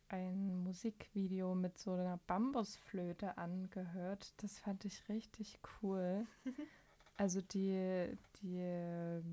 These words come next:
Speaker 1: ich könnte mir halt vorstellen, dass man die sich damals auch selber einfach irgendwie hergestellt hat. Einfach so ein
Speaker 2: Hm.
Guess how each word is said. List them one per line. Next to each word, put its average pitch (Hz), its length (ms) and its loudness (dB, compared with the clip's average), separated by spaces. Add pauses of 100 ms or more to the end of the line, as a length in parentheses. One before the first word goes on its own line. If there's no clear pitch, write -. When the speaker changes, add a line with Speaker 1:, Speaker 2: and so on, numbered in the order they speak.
(840)
Speaker 1:
ich - 160 -6
könnte 214 220 6
mir 247 160 10
halt 180 160 4
vorstellen, 214 480 2
dass 196 180 0
man 185 180 2
die 190 140 2
sich 196 220 -2
damals 185 420 4
auch 185 160 0
selber 208 440 2
einfach 196 400 0
irgendwie 196 360 0
hergestellt 190 800 -2
hat. 214 220 -2
Einfach 208 380 -2
so 202 200 -4
ein 196 160 2
Speaker 2:
Hm. 233 240 0